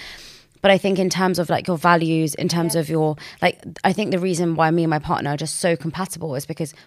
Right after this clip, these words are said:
Speaker 1: we both wake up so early. We both love going to the gym. We both love having a balance of food. We
Speaker 2: Yeah.
Speaker 1: both love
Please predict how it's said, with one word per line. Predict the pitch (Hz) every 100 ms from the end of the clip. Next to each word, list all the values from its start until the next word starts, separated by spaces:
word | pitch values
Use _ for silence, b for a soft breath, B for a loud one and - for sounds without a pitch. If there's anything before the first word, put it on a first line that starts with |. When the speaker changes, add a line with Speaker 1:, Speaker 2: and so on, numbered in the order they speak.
| -
Speaker 1:
we | 165
both | 185 -
wake | 180 -
up | 160
so | - 156 143
early. | 104 71 -
We | 165
both | 180 175 180
love | 160
going | - 156
to | 151
the | 156
gym. | 165 139
We | 151
both | 151 180 180
love | 170 - B B
having | - 180 185
a |
balance | 170 175 170 147 165
of |
food. | - 180 160 147
We | 156
Speaker 2:
Yeah. | 175
Speaker 1:
both | 175 180
love | 190 170 156